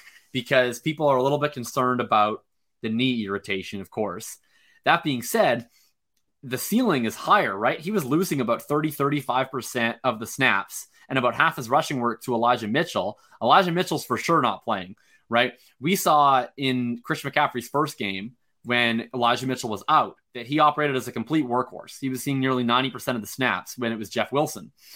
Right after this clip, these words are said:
So I don't know what's gonna happen. I don't know the extent of C M C's injury and how they intend to load manage him,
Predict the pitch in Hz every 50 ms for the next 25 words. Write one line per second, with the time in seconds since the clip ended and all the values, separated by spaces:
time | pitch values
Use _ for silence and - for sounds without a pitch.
0 | - - _ - - - 180 170 156 143 - _ _ _ _ _ _ _ _ _
1 | _ _ _ _ _ _ _ - _ _ _ _ - _ _ - 151 202 220 233
2 | 196 160 147 156 - - 175 160 147 143 147 147 - 143 135 135 139 151 147 135
3 | 131 120 - - - - 123 117 120 117 - _ - 113 110 104 - - - 123
4 | 120 117 113 110 - - 120 117 113 110 110 104 - - - 127 120 110 104 117
5 | 120 120 120 120 - - 110 107 104 107 110 120 117 117 113 110 101 - 120 117
6 | 113 110 98 107 107 107 107 107 104 107 104 98 - - 92 92 92 101